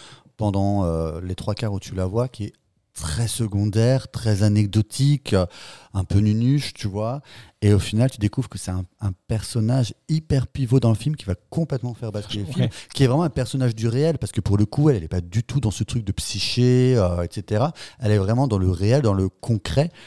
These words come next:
Speaker 1: Et c'est un, c'est ce perso-, et c'est, euh, per-, ce personnage-là qui va tout basculer. Et c'est vrai que j'ai vraiment aimé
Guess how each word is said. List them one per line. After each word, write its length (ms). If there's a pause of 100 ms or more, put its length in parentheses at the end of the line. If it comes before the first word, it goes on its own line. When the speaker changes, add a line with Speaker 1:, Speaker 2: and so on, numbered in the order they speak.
(280)
Speaker 1:
Et 80
c'est 220
un, 200
c'est 240
ce 140
perso-, 460
et 100
c'est, 300
euh, 320 (120)
per-, 120
ce 140
personnage-là 500
qui 100
va 100
tout 280
basculer. 380
Et 100
c'est 140
vrai 80
que 60
j'ai 120
vraiment 340
aimé 240